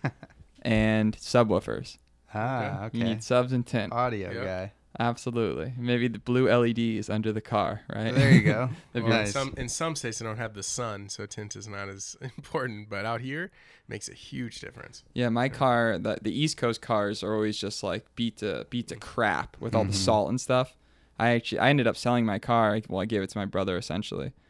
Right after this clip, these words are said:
Speaker 2: but they, I went in for some work and they said, "This car is just busted because of, from all the salt."
Speaker 1: <laughs>
Speaker 2: Is it
Speaker 1: Ah.
Speaker 2: nice being in, in, in s-,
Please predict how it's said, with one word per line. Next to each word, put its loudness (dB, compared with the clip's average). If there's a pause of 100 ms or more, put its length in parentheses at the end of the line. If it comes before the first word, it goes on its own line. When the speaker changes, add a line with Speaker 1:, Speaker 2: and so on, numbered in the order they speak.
(240)
Speaker 2:
but 2
they, 0
I 0
went 2
in 2
for -6
some -4
work 0
and 0
they -2
said, -4
"This -2
car -2
is -6
just -10 (100)
busted -4
because -8
of, -10
from -4
all -2
the -8
salt." 0
Speaker 1:
<laughs> -8
Speaker 2:
Is 0
it 2
Speaker 1:
Ah. 2
Speaker 2:
nice 2
being 2
in, 0 (120)
in, -2 (400)
in -2
s-, -8